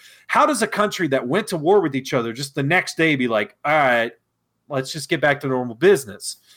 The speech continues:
It didn't happen like that. You know, like, a lot had to happen. And I wonder what that looks like, you know, like, how do we, you know, 'cause, you know,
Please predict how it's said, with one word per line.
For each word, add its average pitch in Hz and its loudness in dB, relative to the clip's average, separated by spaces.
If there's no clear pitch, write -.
It 175 2
didn't 202 2
happen 120 -4
like 104 -8
that. 101 -16
You 135 -8
know, 135 -2
like, 139 -4
a 156 -4
lot 160 0
had 160 -2
to 131 -2
happen. 135 -2
And 147 0
I 147 0
wonder 180 4
what 151 0
that 135 0
looks 139 -2
like, 101 -2
you 139 -4
know, 113 -2
like, 117 -4
how - 0
do 240 4
we, 156 0
you 160 -6
know, 151 -4
'cause, 143 -6
you 214 0
know, 202 4